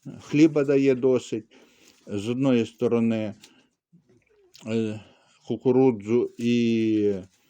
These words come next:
хліб треба правильно давати, правильно давати, правильно давати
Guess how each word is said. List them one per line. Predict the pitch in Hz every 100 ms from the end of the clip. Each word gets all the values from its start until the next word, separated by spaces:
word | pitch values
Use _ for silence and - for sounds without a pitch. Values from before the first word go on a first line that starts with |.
| _ _ _ _ - -
хліб | - 135 127 -
треба | 123 110 113
правильно | - 117 110 113 107 107
давати, | 113 120 143 135
правильно | - 123 120 117 117 113
давати, | 117 113 113 110 - 302 302 285 269 269 277 277 277 320 320 320 285 - - 113 - _
правильно | 123 131 127 120 117 117
давати | 113 120 120 117 113 117 107